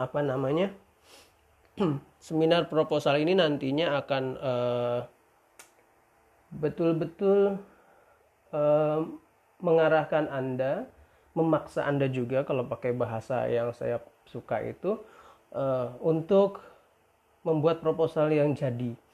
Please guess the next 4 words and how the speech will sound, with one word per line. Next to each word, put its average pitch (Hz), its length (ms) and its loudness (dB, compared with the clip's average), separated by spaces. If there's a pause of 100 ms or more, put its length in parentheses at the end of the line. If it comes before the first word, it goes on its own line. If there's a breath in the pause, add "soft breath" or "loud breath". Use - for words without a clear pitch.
(480 soft breath)
Proposal 202 480 2
jadi 156 400 4
ini 220 80 4
adalah 180 720 0